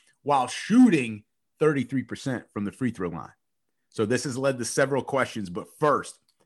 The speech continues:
is it time for Philly to move on from Ben Simmons? And if so, uh, where do you think the right fit is for him in, in the role that he needs to play?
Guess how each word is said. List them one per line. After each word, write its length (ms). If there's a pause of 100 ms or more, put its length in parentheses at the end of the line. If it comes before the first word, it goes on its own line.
(340)
is 220
it 180
time 220
for 140
Philly 300
to 60
move 220
on 200
from 180
Ben 240
Simmons? 440 (440)
And 160
if 140
so, 600 (420)
uh, 200
where 400
do 80
you 160
think 320
the 100
right 300
fit 280
is 180
for 280
him 240
in, 240
in 140
the 80
role 280
that 180
he 100
needs 240
to 80
play? 280